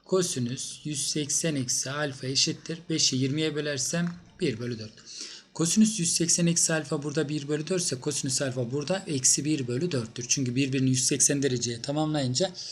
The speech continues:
açıların değerlerinin eksi oluyor. Biri artı ise diğeri eksi. Şimdi kosinüs teoremini uygulayalım.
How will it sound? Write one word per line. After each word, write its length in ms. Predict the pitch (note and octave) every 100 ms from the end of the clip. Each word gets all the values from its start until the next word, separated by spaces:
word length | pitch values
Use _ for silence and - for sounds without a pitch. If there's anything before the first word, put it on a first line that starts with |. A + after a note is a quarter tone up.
| - - - - -
açıların 560 | G#3 E3+ C#3 C3 A#2+ A#2+
değerlerinin 640 | D3+ C3+ A#2 C3+ D#3+ E3 - -
eksi 320 | D#3 - -
oluyor. 260 | B2 A2 A#2+
Biri 140 | C3+
artı 240 | C3+ B2+
ise 240 | - - A#2+
diğeri 220 | B2 C3
eksi. 260 | A#2+ - - - - -
Şimdi 260 | - G#3+ G#3+
kosinüs 380 | G3 F#3+ G3 F3
teoremini 360 | F3 E3+ E3+
uygulayalım. 500 | E3 C3 A#2 A2 B2